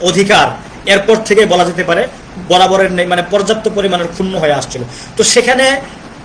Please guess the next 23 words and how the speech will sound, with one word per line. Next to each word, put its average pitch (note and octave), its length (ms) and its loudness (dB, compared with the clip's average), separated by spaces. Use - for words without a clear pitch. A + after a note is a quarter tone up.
কাশ্মীরিরা A3+ 560 4
তাদের F3+ 200 4
আজাদির G#3+ 360 4
জন্য F#3+ 220 2
লড়াই E3+ 300 2
করছিল, E3 400 0
তাদের E3+ 160 0
আজাদির F3+ 400 0
কথা E3 180 -2
বলছিল, D#3+ 400 0
মুসলমানদের F3 520 -2
অধিকারের E3 380 -2
কথা D#3+ 220 -4
বলছিল। D#3+ 380 -2
সেই B3 280 0
সব A3+ 200 0
জায়গা G#3+ 220 2
থেকে G#3+ 200 2
কাশ্মীরিরা G3+ 500 0
আজ F#3 280 -2
পর্যন্ত G3 340 -2
কি A#3+ 120 -2
পেয়েছে, G3 420 2